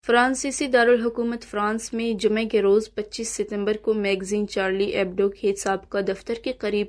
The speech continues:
चाकू से हमला किया गया है। हमले में चार अफराद जख्मी हुए, जिनकी हालत तशवीशनाक बताई गई है। इन हमलों के शुबे में एक शख्स को गिरफ्तार करने का भी बताया गया है।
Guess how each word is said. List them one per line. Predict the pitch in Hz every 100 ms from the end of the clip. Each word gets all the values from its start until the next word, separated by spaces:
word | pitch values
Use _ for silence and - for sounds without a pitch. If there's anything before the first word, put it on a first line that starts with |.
| -
चाकू | 196 190 214
से | 208 240
हमला | 220 202 185
किया | 185 208 190
गया | 185 190 190
है। | 202 202 -
हमले | 196 196 196
में | 196
चार | 196 - 190 190
अफराद | - 196 - 185 185
जख्मी | - 196 208 208
हुए, | 208 208 233 -
जिनकी | 196 208 208 220
हालत | 214 208 196 190 196
तशवीशनाक | 208 208 208 208 - 226 233
बताई | 185 185 185 185
गई | 185 190
है। | 196 196
इन | 185 233
हमलों | 240 240 254 269
के | 254
शुबे | 240 240 226 233
में | 233
एक | 220 220
शख्स | - 220 -
को | - 196
गिरफ्तार | 190 190 - 196 -
करने | 196 190 196
का | 202
भी | 190 196
बताया | 196 185 185 185
गया | 185 190 214
है। | 240 240